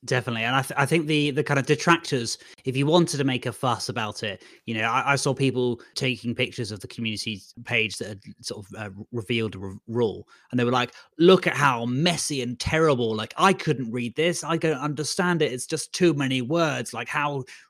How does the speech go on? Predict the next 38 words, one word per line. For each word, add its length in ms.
rubbish 400
forty 320
K 320
is 120
and 220
W, 160
it's 100
like, 120
"Oh, 220
if 160
that's, 320
if 80
that's 260
<laughs> 400
A, 180
that's 200
hard 200
for 60
you 40
to 60
understand, 360
just, 160
just 180
read 140
it 60
again." 240
It's, 200
it's 200
not, 180
<laughs> 160
it's, 360
it's 140
still 160
written 240
in 80
English, 400
but 100
also, 320